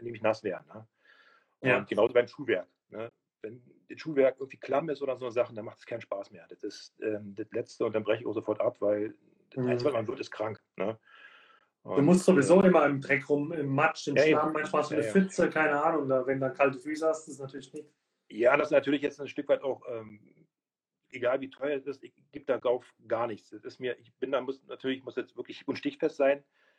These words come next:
Speaker 2: Ja.
Speaker 1: Ähm, sprich, bei meiner Hose, da stehe ich sowieso auf meine Sauenschutzhose, ne?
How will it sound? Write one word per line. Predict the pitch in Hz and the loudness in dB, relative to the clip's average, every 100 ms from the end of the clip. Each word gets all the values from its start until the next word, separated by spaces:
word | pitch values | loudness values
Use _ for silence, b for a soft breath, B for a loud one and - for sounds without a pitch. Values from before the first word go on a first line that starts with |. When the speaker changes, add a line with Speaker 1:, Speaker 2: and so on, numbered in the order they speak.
| - | -8
Speaker 2:
Ja. | 131 135 | -6 0
Speaker 1:
Ähm, | 120 120 120 117 - _ | 0 0 -6 -14 -20 _
sprich, | - 135 131 | -12 -8 -6
bei | 113 | -2
meiner | 107 104 92 | 0 0 0
Hose, | 110 143 156 | 0 0 0
da | 120 113 - | 2 2 0
stehe | - - 123 | -16 -12 -12
ich | |
sowieso | - 113 104 113 135 - | -10 -10 -8 -4 -4 -4
auf | 117 110 | -10 -12
meine | - 110 95 | -10 -10 -4
Sauenschutzhose, | 92 95 131 147 147 - - 139 - 123 160 160 | 0 2 2 -2 -10 -12 -10 -10 -6 -2 -2 -2
ne? | 107 131 | -4 -4